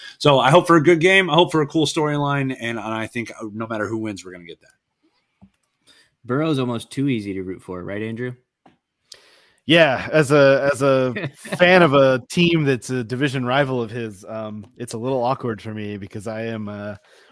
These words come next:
Speaker 3: really hoping the Bengals <laughs> do win today. I'm, I'm, I'm not only, uh, mentally invested in it, but I'm financially invested in it, and, uh,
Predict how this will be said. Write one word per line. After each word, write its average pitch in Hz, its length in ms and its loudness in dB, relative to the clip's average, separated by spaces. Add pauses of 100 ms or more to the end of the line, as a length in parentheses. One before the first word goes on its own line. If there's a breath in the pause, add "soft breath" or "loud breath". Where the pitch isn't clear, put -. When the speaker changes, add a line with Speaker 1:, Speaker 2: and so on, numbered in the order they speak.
(180 soft breath)
Speaker 3:
really 127 360 -2
hoping 127 280 -2
the 113 80 -6
Bengals 117 520 -6 (140)
<laughs> - 140 -20
do 120 200 -6
win 135 260 -4
today. 135 440 0
I'm, 104 300 -6
I'm, 104 420 -10
I'm 101 240 -12
not 113 180 -6
only, 113 320 -6
uh, 104 280 -10 (520)
mentally 151 360 0
invested 151 380 0
in 151 140 0
it, 160 140 -2
but 113 100 -6
I'm 107 140 -6
financially 131 540 -4
invested 135 420 -4
in 139 120 -2
it, 143 240 -6
and, 110 380 -8
uh, 104 420 -8